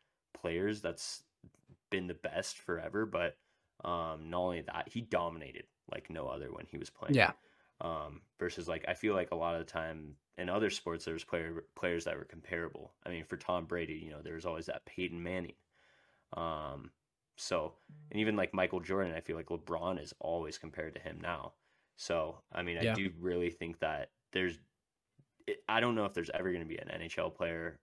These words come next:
Speaker 1: let alone a hockey player, that even comes close to Gretzky's records and his play, but enough about Gretzky. Um, this story is about the story of Ho Hum and Kim Claxton. Um, so this is an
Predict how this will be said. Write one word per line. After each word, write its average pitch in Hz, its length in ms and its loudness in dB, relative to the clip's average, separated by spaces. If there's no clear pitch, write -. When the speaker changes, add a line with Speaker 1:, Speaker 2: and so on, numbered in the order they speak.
Speaker 1:
let 92 160 2
alone 85 180 2
a 76 40 -4
hockey 82 320 0
player, 82 220 -4
that 80 120 -6
even 82 180 -8
comes - 220 -10
close - 500 -2
to 85 100 -6
Gretzky's 82 640 -6
records 107 480 0
and 80 160 -6
his - 180 -4
play, 85 340 0
but - 260 -2
enough 123 300 6
about 110 300 10
Gretzky. 82 560 -2
Um, 85 280 0
this 104 140 2
story 98 440 6
is 87 180 0
about 87 380 -2
the 85 80 -4
story 95 360 2
of 85 100 0
Ho 104 240 8
Hum 101 480 4
and 85 460 0
Kim 113 340 -2
Claxton. - 920 -2
Um, 80 320 0
so - 160 -4
this 104 180 2
is 135 80 0
an 82 160 0